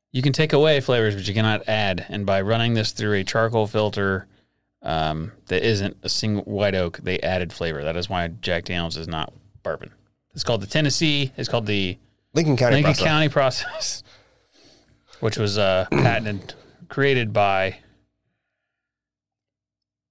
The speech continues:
Speaker 1: uh, Ne-, Uncle Nearest.
Speaker 2: Uncle Nearest.
Speaker 1: Yeah.
Speaker 2: Yeah. Who was a
Speaker 1: Indentured.
Speaker 2: Mm-hmm.
Speaker 1: sl-, it's not, it's not an indentured servant. It's a slave, I guess.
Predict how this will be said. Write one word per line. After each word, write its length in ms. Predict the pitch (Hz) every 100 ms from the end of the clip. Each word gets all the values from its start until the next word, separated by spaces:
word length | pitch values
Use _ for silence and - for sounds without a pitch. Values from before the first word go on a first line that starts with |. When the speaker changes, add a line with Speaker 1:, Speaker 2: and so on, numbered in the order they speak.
| _
Speaker 1:
uh, 360 | 90 76 65 90 - _ _ _ _ _ _ _
Ne-, 240 | 104 107 117
Uncle 200 | 113 107
Nearest. 460 | 104 82 - - - -
Speaker 2:
Uncle 140 | 117
Nearest. 340 | 117 - - -
Speaker 1:
Yeah. 180 | 98 80
Speaker 2:
Yeah. 120 | - - _ _
Who 260 | - 101 92 - _ _ _ _ _ _ _ _
was 260 | 104 95 92
a 280 | 85 76 - _ _ _ _ _ _ _ _ _ _ _ _ _
Speaker 1:
Indentured. 760 | - 92 87 104 104 104 92 82 - _ _ _ _ _ _ _ _ -
Speaker 2:
Mm-hmm. 320 | 95 101 98 - _ _ _ -
Speaker 1:
sl-, 240 | - - - _ _
it's 200 | - 113
not, 140 | 107 -
it's 100 | -
not 120 | 135
an 40 | 113
indentured 460 | 95 98 104 90
servant. 420 | - - 98 87 76
It's 80 |
a 60 | -
slave, 420 | - - 76 - 60
I 60 |
guess. 320 | - - -